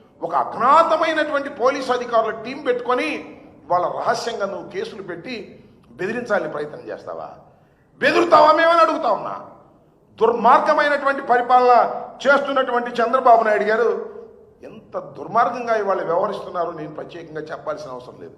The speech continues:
మీరు అధికారంలోకి వచ్చినప్పుడు ఏం చెప్పారండి? రాజకీయాలు ఎన్నికల వరకే, రాజకీయాల తర్వాత అందరూ సమానమే చెప్పావా? ఏమిటి వాళ్ళు నువ్వు చేస్తున్నది? ఎన్ని కేసులు పెడుతున్నారు మీరు? అక్రమైన కేసులు ఎన్ని పెడుతున్నారు?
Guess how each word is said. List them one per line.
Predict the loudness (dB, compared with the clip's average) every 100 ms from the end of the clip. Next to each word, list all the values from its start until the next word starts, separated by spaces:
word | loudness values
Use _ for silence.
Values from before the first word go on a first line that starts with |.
| -6
మీరు | -2
అధికారంలోకి | -2 -2 -4 -4
వచ్చినప్పుడు | -8 -6 -6
ఏం | -6
చెప్పారండి? | -8 -10 -10 -14 -18 -20 -20 _ _ _ _ _ _ _ _ _ _ _ _ _ _ _ _ _ _ _ _ _ 0
రాజకీయాలు | 4 4 2 4 4 6 2 -2 -6 -2
ఎన్నికల | -2 0 -2
వరకే, | -2 -4 -8 -10 -16 -20 -20 _ _ _ _ -6
రాజకీయాల | 2 4 4 2 0
తర్వాత | 2 2
అందరూ | 0 -2 -2
సమానమే | -2 -2 -2 -2
చెప్పావా? | -6 -6 -4 -2 -4 -6 -18 -20 -20 _ _ -8
ఏమిటి | -8 -6
వాళ్ళు | -4 -4
నువ్వు | -6 -8
చేస్తున్నది? | -8 -10 -12 -14 -20 -20 _ _ -14
ఎన్ని | -10 -8
కేసులు | -4 -4 -2
పెడుతున్నారు | -2 -2 -4 -6
మీరు? | -6 -10 -14 -20 -20 _ _ _ _ -10
అక్రమైన | -6 -2 0 -2
కేసులు | -2 -4 -4
ఎన్ని | -6 -4
పెడుతున్నారు? | -4 -4 -6 -6 -10 -18